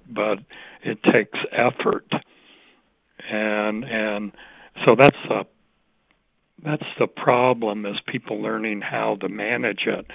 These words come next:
uh, properly. You know, you have to do leaching. If you have sodium, you have to apply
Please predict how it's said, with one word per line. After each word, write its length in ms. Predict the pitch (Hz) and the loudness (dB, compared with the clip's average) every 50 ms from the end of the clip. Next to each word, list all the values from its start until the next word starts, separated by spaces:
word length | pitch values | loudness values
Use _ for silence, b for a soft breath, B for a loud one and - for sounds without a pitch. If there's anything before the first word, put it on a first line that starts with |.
| B B B B B B B B B _ - | B B B B B B B B B _ -4
uh, 260 | - 113 104 98 98 - | 0 2 2 2 0 2
properly. 580 | - - 131 110 110 - - 110 104 104 104 101 | 6 8 8 8 8 6 4 2 2 2 0 0
You 80 | 104 | -2
know, 100 | 107 104 | -2 -2
you 120 | 101 101 104 | 0 2 4
have 180 | 110 107 - | 4 4 2
to 80 | - 113 | 0 -2
do 200 | 98 110 113 104 | 0 0 2 2
leaching. 800 | 110 107 104 113 113 110 - - - 131 117 110 110 110 110 107 | 0 0 0 -2 -2 -2 0 0 0 2 2 2 2 0 0 0
If 180 | 101 95 - - | -2 -4 -4 -4
you 80 | 104 | -2
have 120 | 104 107 - - - - | -2 -2 2 4 4 6
sodium, 500 | 117 110 110 107 107 101 104 107 101 101 | 6 6 4 4 0 0 0 -2 -2 -2
you 80 | 101 | -2
have 120 | 104 110 - | -2 -4 0
to 200 | - 113 101 92 B B B B B - | 2 2 2 2 B B B B B -2
apply 680 | - 113 - - 151 127 113 113 113 113 113 113 107 113 | -2 -2 0 2 4 6 6 6 6 6 6 6 4 4